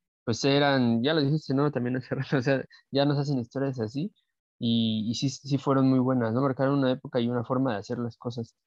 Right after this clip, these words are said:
Que ahorita ya no esté haciendo así, pues, no quiere decir que jamás vaya a volver, porque sí es, eh, digamos que una buena narrativa no, no, no, no dejará de ser vigente, aunque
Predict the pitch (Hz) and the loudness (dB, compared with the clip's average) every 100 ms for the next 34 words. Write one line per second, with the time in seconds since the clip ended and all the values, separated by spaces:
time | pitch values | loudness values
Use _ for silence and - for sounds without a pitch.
0 | _ _ _ 147 165 170 165 156 156 160 | _ _ _ 0 2 4 2 2 2 2
1 | 147 139 170 143 135 135 127 135 - 120 | 2 0 0 -2 0 0 0 -2 -6 -8
2 | 110 120 127 123 110 104 - _ _ _ | -4 -2 0 0 -2 -6 -14 _ _ _
3 | _ _ - 113 113 113 127 127 123 - | _ _ -4 0 2 2 2 2 -2 -2
4 | 113 110 113 139 143 135 - - 147 117 | -2 -2 -2 0 0 -2 -12 -10 -4 -2
5 | 107 104 101 - _ _ _ _ _ _ | 0 -2 -6 -12 _ _ _ _ _ _
6 | _ - - _ _ - 143 160 160 170 | _ -20 -20 _ _ -2 2 2 4 6
7 | 165 165 160 143 120 113 151 160 208 311 | 6 6 6 4 2 0 2 2 0 -4
8 | _ _ _ _ - 131 131 127 127 123 | _ _ _ _ -6 -2 0 0 0 0
9 | 120 117 101 - _ _ _ _ - - | 0 -4 -8 -16 _ _ _ _ -20 -12
10 | - 147 143 151 147 - _ _ - 147 | -2 0 0 0 -2 -4 _ _ -4 0
11 | 151 135 135 135 147 139 113 135 127 110 | 2 2 0 0 -2 -2 -2 -4 -4 -6
12 | 104 110 110 107 107 | -6 -4 0 0 0